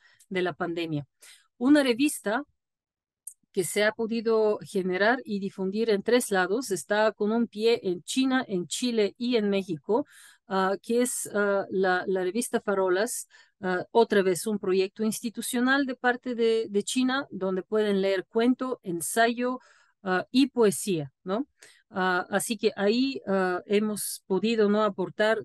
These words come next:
tal vez de manera más resumida, ¿no? Ah, cuatro, cinco, seis poetas, ah,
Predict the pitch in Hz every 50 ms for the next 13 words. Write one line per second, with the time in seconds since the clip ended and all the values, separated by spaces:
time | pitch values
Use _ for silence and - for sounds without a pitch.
0 | - - - 220 220 208 208 208 196 - - - 190 190 190 190 190 202 220 220
1 | 220 208 208 202 202 202 202 - - 202 180 170 - - 202 214 240 254 240 226
2 | 214 214 220 233 240 240 - _ _ _ _ _ - 196 190 190 190 185 180 _
3 | _ _ _ - - - 220 226 247 247 - 226 202 - - 240 233 220 208 185
4 | - 220 208 214 196 - _ 196 196 196 196 190 - 220 240 254 - - - -
5 | 190 185 180 180